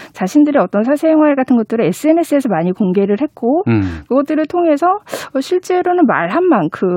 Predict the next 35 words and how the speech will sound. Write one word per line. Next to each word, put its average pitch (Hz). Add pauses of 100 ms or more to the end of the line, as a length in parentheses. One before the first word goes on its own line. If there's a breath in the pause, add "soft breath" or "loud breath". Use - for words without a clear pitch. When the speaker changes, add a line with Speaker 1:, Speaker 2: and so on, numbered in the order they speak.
(460)
Speaker 1:
어떤 196
층간소음을 330
줄이기 226
위한 208
조치들이, 208 (460 loud breath)
어, 160 (280)
이루어지지 254
않았다. 151
Speaker 2:
네. 110
Speaker 1:
가령 202
이제 185
매트를 185
깔았다고 294
변명을 180
했는데 277
Speaker 2:
음. 196
Speaker 1:
매트를 196
잘 175
깔지 277
않았다거나 160 (160)
Speaker 2:
네. 98
Speaker 1:
이런 320
것들이 294
이제 190
대중에게 196
노출이 302
되면서 185
Speaker 2:
어. 104
Speaker 1:
좀 240 (100)
더 196
크게 180
이제 160
뉴스가 196
나온 165
건데요. 185